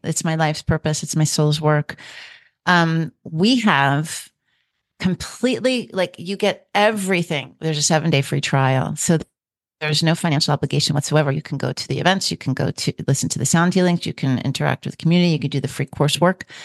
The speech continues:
you can partake in the channel messages, and you can talk with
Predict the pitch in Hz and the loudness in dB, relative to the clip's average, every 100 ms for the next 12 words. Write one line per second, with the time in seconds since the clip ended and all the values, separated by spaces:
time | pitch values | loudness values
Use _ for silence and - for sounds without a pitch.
0 | - - - 160 - 151 143 - - 147 | -18 -18 -2 -2 0 0 0 -4 -2 0
1 | 160 147 143 147 147 135 143 135 139 170 | 0 0 0 2 2 2 2 4 4 4
2 | 165 180 160 147 139 151 160 139 - | 4 4 4 4 4 2 2 0 -4